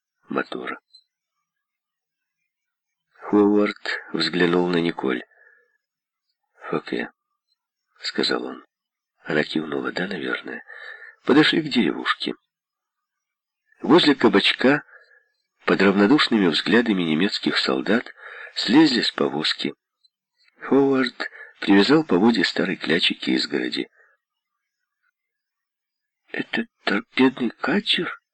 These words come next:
спросил Ронни по-французски. "А можно мы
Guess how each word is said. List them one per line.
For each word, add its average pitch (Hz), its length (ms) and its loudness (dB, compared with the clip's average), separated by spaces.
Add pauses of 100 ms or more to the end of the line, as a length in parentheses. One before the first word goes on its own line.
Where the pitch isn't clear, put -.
(300)
спросил 85 560 0
Ронни 78 240 2
по-французски. 69 800 -4 (680)
"А - 100 -12
можно 233 340 2
мы 110 220 -4